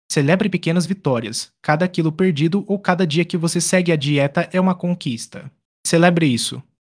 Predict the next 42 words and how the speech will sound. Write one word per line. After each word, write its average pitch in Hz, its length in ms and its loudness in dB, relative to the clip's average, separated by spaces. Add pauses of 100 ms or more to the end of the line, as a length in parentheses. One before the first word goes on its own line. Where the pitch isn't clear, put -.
(100)
Conclusão. 180 520 2
Em 139 80 2
resumo, 185 640 4
a 160 80 2
dieta 147 360 2
low 151 240 2
carb 170 220 0
se 160 140 0
apresenta 160 520 2
como 202 240 2
uma 196 100 4
estratégia 170 540 0
eficaz 175 580 2
e 175 120 0
acessível 190 500 2
para 180 220 2
aqueles 160 320 0
que - 120 -4
buscam 120 420 -4
perda 175 300 0
de 160 80 -2
peso 180 460 2
e 170 80 -2
melhora 147 400 4
na 160 100 2
saúde. 147 640 -2 (320)
Ao 120 80 -4
focar 170 360 -4
na 170 100 2
redução 180 500 -2
de 180 140 -2
carboidratos 180 920 0
e 180 60 -4
no 180 80 0
aumento 165 360 0
da 180 120 0
ingestão 175 460 -2
de 185 120 0
proteínas 190 680 -2
e 180 100 -2
gorduras 175 480 0
saudáveis, 175 720 -2